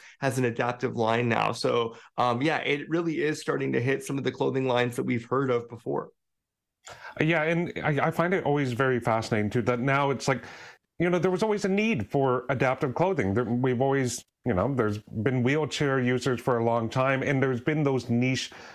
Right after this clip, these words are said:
Speaker 2: market and, and designers who had been really working on a case-by-case basis. But now, as you mentioned, Tommy Hilfiger ha-, having a line, like, it just kinda makes sense for, for a clothing brand, especially a big, uh, multinational one.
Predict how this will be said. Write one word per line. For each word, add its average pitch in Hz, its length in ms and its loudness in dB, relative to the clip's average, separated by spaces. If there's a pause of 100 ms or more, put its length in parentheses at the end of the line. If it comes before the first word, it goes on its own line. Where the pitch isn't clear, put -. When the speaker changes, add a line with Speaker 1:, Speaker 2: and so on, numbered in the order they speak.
(160)
Speaker 2:
market 120 640 0
and, 117 340 0
and 113 240 0
designers 117 640 2
who 127 80 2
had 113 140 0
been 113 240 2
really 120 220 2
working 113 320 0
on 104 100 2
a 101 40 2
case-by-case 104 680 0
basis. 104 400 -2
But 104 240 -2 (320)
now, 139 160 2
as 127 80 0
you 127 80 2
mentioned, 120 260 0
Tommy 139 300 2
Hilfiger 123 480 0
ha-, 117 340 2
having 123 320 0
a 110 60 2
line, 113 280 0
like, 104 180 0 (240)
it 131 80 0
just 143 160 -2
kinda 156 160 2
makes 127 200 0
sense 139 300 -2
for, 117 400 0
for 113 180 2
a 95 60 -2
clothing 143 480 0
brand, 95 400 0 (240)
especially 123 340 0
a 107 60 2
big, 101 380 0
uh, 107 200 2
multinational 113 680 0
one. 113 240 0